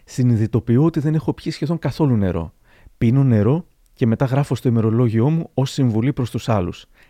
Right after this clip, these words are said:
Να πίνετε νερό. Δυόμιση. Έχω πολύ ευχάριστη υπερένταση. Ο Γιώργος, που δεν έχει ανοίξει ακόμα η δική του πλατφόρμα, απλά νιστάζει.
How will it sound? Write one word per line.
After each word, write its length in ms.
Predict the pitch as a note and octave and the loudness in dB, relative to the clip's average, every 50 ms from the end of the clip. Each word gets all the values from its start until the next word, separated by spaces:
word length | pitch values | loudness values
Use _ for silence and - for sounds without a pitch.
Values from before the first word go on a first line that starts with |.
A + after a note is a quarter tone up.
| _ _ _ | _ _ _
Να 200 | - A2 G#2+ G2+ | -2 -2 -2 -2
πίνετε 400 | - - B2+ D3 D3+ C#3 - C3 | 0 0 0 0 0 0 0 0
νερό. 320 | A#2+ A2+ G2+ - G#2 - - _ _ _ _ _ _ _ _ _ _ - - - - - - - _ _ _ _ | 0 0 0 -2 -4 -6 -12 _ _ _ _ _ _ _ _ _ _ -20 -20 -20 -20 -20 -20 -20 _ _ _ _
Δυόμιση. 580 | - A#2+ A#2+ D3+ C#3+ B2 G2+ F#2 - - - - _ _ _ _ _ - - _ | -8 0 4 4 6 6 4 2 -2 -8 -16 -20 _ _ _ _ _ -20 -20 _
Έχω 240 | - E3 D#3 F#3+ F3 | 0 0 2 2 2
πολύ 200 | - D#3+ D#3 D#3+ | 2 2 4 4
ευχάριστη 480 | E3 - - - G#2+ G#2 G2+ - - A2 | 2 2 2 0 0 0 0 -2 -6 -6
υπερένταση. 600 | - G2 F#2 F2+ F2+ E2+ F#2 F2+ - - - - _ - _ _ _ _ _ _ _ _ | -4 -2 -2 -2 -2 -2 -4 -8 -10 -12 -16 -16 _ -20 _ _ _ _ _ _ _ _
Ο 120 | C3+ A#2+ | -2 0
Γιώργος, 460 | A2+ D3+ E3 D#3+ D#3 F3 E3 - - - _ | 2 4 2 4 2 -2 -4 -6 -10 -18 _
που 100 | - - | -8 -2
δεν 180 | A2 B2+ B2+ C3 | 0 2 2 2
έχει 200 | B2 A#2 - A#2+ | 2 2 0 0
ανοίξει 340 | A2 A2 G#2+ G2 - - A2+ | 2 2 0 0 -2 -4 -4
ακόμα 280 | - - A#2 A2 A2 | -2 0 0 0 0
η 20 | G2+ | 0
δική 240 | F#2+ G2+ - - | -2 -2 -4 -4
του 120 | A2 - F#2 | -4 -4 -4
πλατφόρμα, 680 | - G2 F#2+ - - - A2+ A2 A2+ C3 D3+ D#3+ F3 - _ _ _ _ _ | -4 -4 -4 -4 -2 -2 0 2 2 0 0 -2 -4 -10 _ _ _ _ _
απλά 280 | - C3+ - B2+ B2+ B2+ | -8 -4 0 2 2 2
νιστάζει. 580 | B2+ A2+ - - A2+ G2 F#2 E2+ E2 F#2 F#2 | 2 2 0 -2 -4 -4 -4 -4 -8 -12 -16